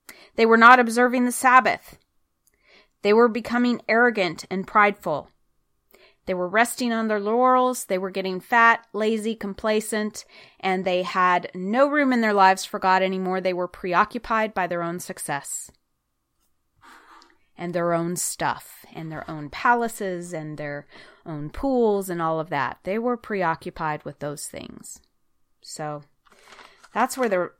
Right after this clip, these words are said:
at. And, you know, I just want to kind of reiterate, like, back in, I mean, we know this is true, but we know the cycle, we know what God requires. But I want to read from Second Chronicles chapter seven, verse fourteen.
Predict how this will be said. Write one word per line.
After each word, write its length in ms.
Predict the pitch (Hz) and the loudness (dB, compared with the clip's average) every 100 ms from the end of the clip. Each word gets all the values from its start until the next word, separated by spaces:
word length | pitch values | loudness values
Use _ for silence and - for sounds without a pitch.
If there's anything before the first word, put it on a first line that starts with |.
| _ | _
at. 480 | 190 208 170 139 - - | 8 10 10 6 0 -6
And, 180 | 208 220 | -2 0
you 60 | |
know, 240 | 226 226 220 | 4 6 6
I 100 | 208 | 4
just 240 | 254 - | 0 -4
want 140 | 269 202 | -4 -4
to 60 | |
kind 260 | - 220 202 | -4 -2 -2
of 160 | 160 - _ _ - - - - - | -2 -6 _ _ -2 0 0 -4 -6
reiterate, 840 | 196 202 196 208 220 185 175 - | -6 0 2 2 2 0 -2 -4
like, 300 | 185 180 - | -4 -4 2
back 320 | 202 233 - - | 8 8 8 -6
in, 380 | 202 185 175 165 - | -8 -8 -8 -10 -8
I 60 | |
mean, 180 | 233 247 | -4 -4
we 140 | 262 285 | -2 2
know 320 | 233 262 240 | 6 6 4
this 440 | 170 156 - - - | 0 -8 -12 -18 -14
is 220 | 180 - | -12 -10
true, 480 | - - 269 175 156 | -10 -4 -2 -2 -4
but 260 | 160 156 - - | -4 -4 -6 -10
we 140 | 214 | -8
know 160 | 208 220 | -4 -4
the 100 | 226 | -4
cycle, 460 | - 208 196 214 196 | -2 -2 -2 -4 -4
we 140 | 190 | -4
know 140 | 185 | -4
what 180 | 214 214 | -4 -2
God 220 | 208 196 | 0 -2
requires. 760 | 196 196 208 190 185 180 185 - - - - - _ _ | -2 -6 -2 0 0 -4 -6 -14 -20 -20 -20 -20 _ _
But 120 | - 175 | -6 -4
I 40 | |
want 180 | 185 220 | -2 -2
to 80 | 220 | -2
read 220 | 220 214 | -4 -6
from 160 | 196 | -10
Second 360 | 190 - 214 220 | -6 -4 -4 -8
Chronicles 840 | - 214 196 202 190 185 - - - | -2 -2 -2 -4 -6 -8 -12 -20 -6
chapter 400 | - 254 262 247 | 2 2 2 -6
seven, 420 | - 208 196 196 | -4 -4 -2 -6
verse 220 | 196 - | -6 -8
fourteen. 760 | - 190 - 214 190 170 170 | -8 -8 -8 -8 -8 -8 -10